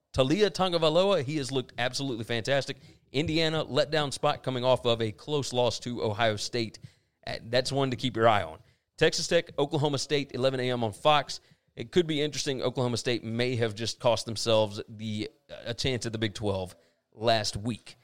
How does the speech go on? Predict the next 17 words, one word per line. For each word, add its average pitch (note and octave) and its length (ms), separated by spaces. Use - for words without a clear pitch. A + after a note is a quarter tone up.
uh, F#2+ 360
by B2+ 140
losing A#2+ 380
in A2 100
Bedlam, F2+ 300
of F2 100
course. D2+ 300
And A#2+ 140
they, D3+ 160
they D3+ 160
did A2 120
not G#2+ 180
look F#2 120
good F#2 100
in F2 60
that F2+ 120
ballgame. F#2 340